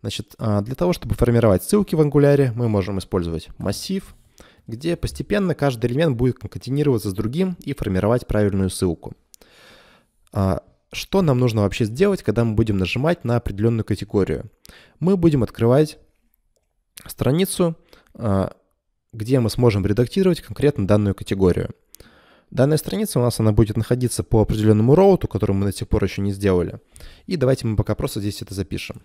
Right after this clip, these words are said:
Значит, мы будем находиться на странице categories. И как параметр мы будем передавать I D данной категории, чтобы знать,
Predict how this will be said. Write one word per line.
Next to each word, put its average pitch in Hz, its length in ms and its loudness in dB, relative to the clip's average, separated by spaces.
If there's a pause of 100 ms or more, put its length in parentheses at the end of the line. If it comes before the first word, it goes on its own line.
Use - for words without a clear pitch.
(140)
Значит, - 340 -14
мы 143 140 -2
будем 123 220 0
находиться 110 400 -6
на 101 60 -6
странице 110 600 -6 (160)
categories. 156 680 -4 (1900)
И 120 400 -4 (260)
как - 200 -10
параметр 165 500 0
мы 123 100 0
будем 113 240 -2
передавать 113 480 0
I 101 160 0
D 127 220 -4
данной 110 260 2
категории, 95 540 0
чтобы 92 320 -6
знать, 156 380 -4